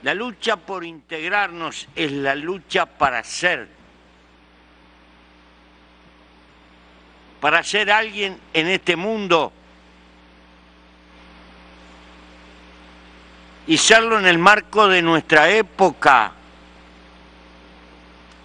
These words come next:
nuestra época donde el planeta se achica,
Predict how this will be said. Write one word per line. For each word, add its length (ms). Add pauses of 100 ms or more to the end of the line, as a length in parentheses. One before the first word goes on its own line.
(1400)
nuestra 460
época 440
donde 320
el 140
planeta 960 (2500)
se 180
achica, 680